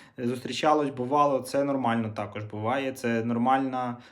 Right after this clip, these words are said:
практика. Але зараз покажу, скільки, які більшість машин нам продають в Європі, які ми купляємо для продажу для вас. На-, по-, почали. Так, с-, Гольф, один дев'ять дизель, двісті тридцять тисяч пробігу. Йдемо далі.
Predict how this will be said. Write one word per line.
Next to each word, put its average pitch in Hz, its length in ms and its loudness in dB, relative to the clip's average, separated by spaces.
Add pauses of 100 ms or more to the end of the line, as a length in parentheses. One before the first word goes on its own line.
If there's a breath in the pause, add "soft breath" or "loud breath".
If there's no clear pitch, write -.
(100)
практика. 107 540 0
Але 127 340 4
зараз 147 220 4
покажу, 147 420 -4
скільки, 175 360 -4
які 131 240 -2
більшість 143 420 -2
машин 160 420 -4
нам 139 240 0
продають 131 540 -2
в - 0 -
Європі, 135 440 0
які 127 220 -2
ми 135 180 2
купляємо 147 520 0
для 123 260 4
продажу 135 540 -2
для 117 220 0
вас. 104 340 -6 (800 soft breath)
На-, 135 120 0
по-, 151 180 0 (120)
почали. 113 460 6 (1120 loud breath)
Так, - 200 2
с-, - 140 -18 (260)
Гольф, 127 420 6
один 160 260 2
дев'ять 139 220 2
дизель, 107 260 -2 (420 loud breath)
двісті 151 280 4
тридцять 135 380 0
тисяч 117 300 -2
пробігу. 104 500 -6 (840)
Йдемо 143 300 2
далі. 104 340 4